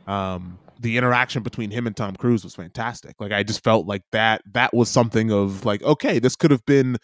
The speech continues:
because I believe I read something where Jon Hamm, they just, like, they came to him and he goes, "I don't care what you put me as. I wanna be in this movie." Because he's like, "This is my favorite movie of all time. Just whatever I have to do to be in this movie, I'll be there."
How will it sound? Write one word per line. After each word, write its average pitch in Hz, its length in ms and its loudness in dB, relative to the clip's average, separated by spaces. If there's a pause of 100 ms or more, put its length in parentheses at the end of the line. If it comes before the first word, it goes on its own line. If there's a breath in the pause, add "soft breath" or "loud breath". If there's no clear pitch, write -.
(340 loud breath)
because 143 200 0
I 143 80 6
believe 147 320 6
I 123 60 8
read 120 220 6
something 127 260 0
where 110 140 2
Jon 107 300 -2
Hamm, 107 380 0
they 101 120 0
just, - 440 -4
like, 101 180 -4
they 101 100 -4
came 104 280 -4
to 101 80 0
him 101 140 -2
and 98 80 0
he 95 60 0
goes, 95 220 -2
"I 101 100 0
don't 98 200 0
care 98 180 -2
what 95 220 -6
you 90 100 -14
put - 180 -6
me 92 140 -8
as. 90 160 -14
I 90 60 -6
wanna 90 180 -6
be 87 160 -10
in 80 120 -12
this 80 180 -16
movie." 80 360 -18 (720)
Because 98 300 -2
he's 95 180 -6
like, 90 180 -12
"This - 160 -10
is 95 120 -10
my 87 120 -10
favorite 92 340 -6
movie 90 280 -6
of 90 100 -10
all 90 160 -8
time. 104 540 0
Just - 340 -2 (120)
whatever 110 400 4
I 113 40 4
have 107 220 -2
to 101 80 -18
do 107 100 4
to 98 80 4
be 101 160 -2
in 98 120 -2
this 95 140 -6
movie, 95 220 -6
I'll 92 100 -10
be 90 200 -14
there." - 220 -20